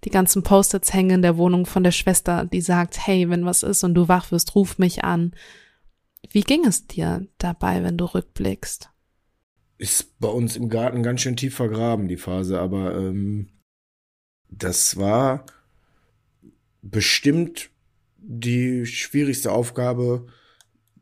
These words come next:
Speaker 2: in meinem Leben gefühlt. Und das ist nicht übertrieben, weil wenn du, ähm, nach Hause kommst und, ähm, ich bin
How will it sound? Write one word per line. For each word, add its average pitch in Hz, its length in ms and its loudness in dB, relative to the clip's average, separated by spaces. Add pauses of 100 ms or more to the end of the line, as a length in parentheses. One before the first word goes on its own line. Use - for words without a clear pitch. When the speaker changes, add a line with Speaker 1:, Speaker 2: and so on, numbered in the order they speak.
(640)
Speaker 2:
in 113 160 2
meinem 113 260 2
Leben 87 460 0
gefühlt. 90 560 -6
Und 95 160 -6
das 101 140 -2
ist - 100 -4
nicht 110 160 -2
übertrieben, 95 520 -6
weil 95 280 -6 (440)
wenn 95 200 0
du, 98 320 0
ähm, 92 440 -6 (440)
nach 90 200 -2
Hause 143 240 4
kommst 131 640 -6 (360)
und, 101 420 -2
ähm, 95 500 -2
ich - 140 -14
bin 101 340 -2